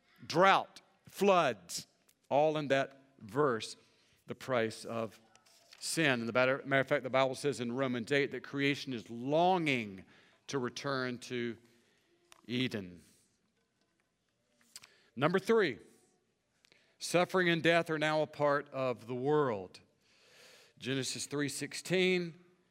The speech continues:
to Eve, God says, "I'll make your pains in childbearing very severe. With painful labor, you'll give birth to a child." We're babysitting this week, Anna and Chris. Daughter and her husband will be here at the second service. We've had a blast.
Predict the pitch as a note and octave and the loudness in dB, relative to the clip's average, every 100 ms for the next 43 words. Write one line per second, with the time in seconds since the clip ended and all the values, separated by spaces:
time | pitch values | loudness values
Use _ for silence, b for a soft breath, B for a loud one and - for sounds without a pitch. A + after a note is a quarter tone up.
0 | - C#3 D#3 E3 F3 F3+ D#3+ C#3+ A#2+ D3 | -12 -4 2 4 4 2 2 0 0 -2
1 | C3 C3+ C#3 C#3 C3+ C3+ C#3+ D3 C#3+ C3 | 0 0 0 -4 -6 -8 -4 -4 -2 -4
2 | B2+ A#2 - C3+ C3+ A#2 C3+ C3+ B2 B2 | -8 -8 -4 -2 -2 -2 -4 -4 -6 -6
3 | C3 A#2+ B2 A2+ C3+ C#3 C3 B B B | -6 -6 -8 -4 -2 -2 -4 B B B
4 | A#2+ - C#3+ C#3 C3+ B2+ B2 - A#2+ A2+ | -12 -4 -2 -2 -6 -4 -4 -4 -8 -8
5 | A#2 A2 A#2 F#2+ A2+ A2+ - G#2+ G#2+ G2+ | -8 -6 -8 -4 -4 -6 -10 -12 -12 -14
6 | b b b b b - - F3+ D#3+ A2 | b b b b b -10 0 4 4 4
7 | F2+ - _ _ b b b b b b | -2 -14 _ _ b b b b b b
8 | b b - G#2+ C#3 C#3+ C#3+ D#3+ C#3+ C3+ | b b -14 0 2 2 0 -2 -2 -2
9 | B2+ D3+ E3+ E3+ - B2+ B2+ B2 A2 B | -4 0 2 2 0 -4 -2 -4 -6 B
10 | B - A2+ - D3 C#3+ - - _ _ | B -14 -12 -2 -2 -2 -6 -14 _ _
11 | _ _ _ _ - A#2 A#2+ A#2 G#2 A2+ | _ _ _ _ -12 -6 -4 -6 -8 -8
12 | A2+ A2+ A#2+ G#2+ G2+ B2+ A2+ A#2 - - | -8 -10 -10 -10 -8 -8 -4 -6 -6 -10
13 | B2 A#2 - - D3 C#3+ C3+ - A2 A2+ | -10 -10 -8 -2 0 0 -6 -10 -12 -10
14 | G#2 B2 C#3 D3 C#3 - | -6 0 4 4 2 -10